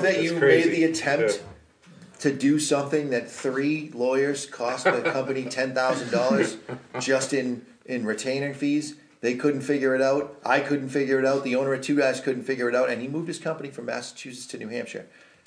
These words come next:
Speaker 2: None of us. We, we did
Speaker 1: Yeah.
Speaker 2: everything we could. We threw as much mud against the wall as we could.
Speaker 3: And it's not New Hampshire. It's the feds swooping
Speaker 2: It's
Speaker 3: in
Speaker 2: the
Speaker 3: and doing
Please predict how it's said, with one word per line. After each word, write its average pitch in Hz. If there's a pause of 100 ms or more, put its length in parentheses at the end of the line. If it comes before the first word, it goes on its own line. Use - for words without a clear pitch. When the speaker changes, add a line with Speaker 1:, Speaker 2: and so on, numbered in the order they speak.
(320)
Speaker 2:
None 143
of 131
us. 104
We, 123
we 143
did 147
Speaker 1:
Yeah. -
Speaker 2:
everything 147
we 147
could. 143
We 127
threw 131
as 127
much 127
mud 127
against 120
the 117
wall 117
as 113
we 113
could. 120
Speaker 3:
And 151
it's 135
not 147
New 143
Hampshire. 175
It's 101
the 110
feds 156
swooping 113
Speaker 2:
It's 101
Speaker 3:
in 101
Speaker 2:
the 92
Speaker 3:
and 95
doing 175